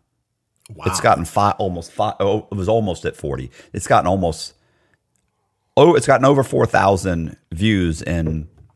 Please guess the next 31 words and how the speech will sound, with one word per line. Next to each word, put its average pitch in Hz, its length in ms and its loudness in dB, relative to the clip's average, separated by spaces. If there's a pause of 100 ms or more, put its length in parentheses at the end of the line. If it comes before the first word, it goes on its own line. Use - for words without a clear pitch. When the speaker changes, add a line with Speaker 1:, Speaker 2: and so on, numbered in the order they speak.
(520)
Speaker 2:
six - 340 -8
hours. - 480 -8
Speaker 1:
<laughs> - 60 -20 (1120)
Speaker 2:
Really 180 200 6
less? 101 240 -2 (180)
No, 80 280 0
no, 139 100 0
about 113 180 0
six - 200 -12
hours, 64 200 -10
about 76 120 -10
six - 220 -14
hours. 50 260 -12 (560)
This 110 120 -4
Speaker 1:
All 127 80 2
right. 131 100 2
Speaker 2:
thing, 98 220 -6 (540)
so 78 280 -2 (100)
this 110 160 -8
guy's 120 360 -2
amazing. 76 500 -8 (1000)
Okay, 143 320 2
so 117 200 -4
Speaker 1:
So 139 100 4
we're 160 140 6
part 180 400 4
two 165 340 2
R 123 260 2
dap. 85 420 -10 (220)
Speaker 2:
Part 143 360 4
two 117 520 4